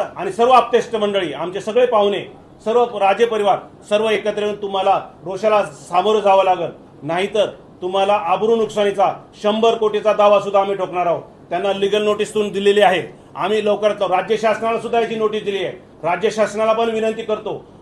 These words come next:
असे सामाजिक तेढ निर्माण करणारे गोष्टी होऊ नयेत. कुणाला तरी बदनाम करण्याचा हेतुपूर्वक कट इथं साध्य होऊ नये, म्हणून मी सर्व पत्रकार बंधूंना विनंती करतो की आपण या सगळ्या मोहिमेमध्ये आमची साथ द्यावी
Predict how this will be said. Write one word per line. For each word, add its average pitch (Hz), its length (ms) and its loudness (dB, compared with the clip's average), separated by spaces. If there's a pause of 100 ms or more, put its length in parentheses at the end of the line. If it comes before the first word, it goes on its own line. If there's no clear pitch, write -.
(100)
असे 175 360 -2 (180)
सामाजिक 214 560 2
तेढ 220 180 6
निर्माण 220 300 2
करणारे 196 420 0 (420)
गोष्टी 202 460 -4 (240)
होऊ 190 220 0
नयेत. 202 220 2 (340)
कुणाला 208 340 2
तरी 214 160 0
बदनाम 185 360 0
करण्याचा 202 500 2 (240)
हेतुपूर्वक 226 640 2
कट 202 80 6 (260)
इथं 180 240 -6
साध्य 190 340 2
होऊ 196 180 4
नये, 185 200 0 (220)
म्हणून 214 320 0
मी 214 240 -2 (320)
सर्व 233 300 4 (280)
पत्रकार 226 380 0
बंधूंना 196 500 -2 (160)
विनंती 208 280 -2
करतो 208 360 0
की 214 220 -10
आपण 190 360 0 (260)
या 190 400 2 (380)
सगळ्या 214 260 2
मोहिमेमध्ये 202 580 0 (100)
आमची 180 240 -8
साथ 202 240 2
द्यावी 208 280 2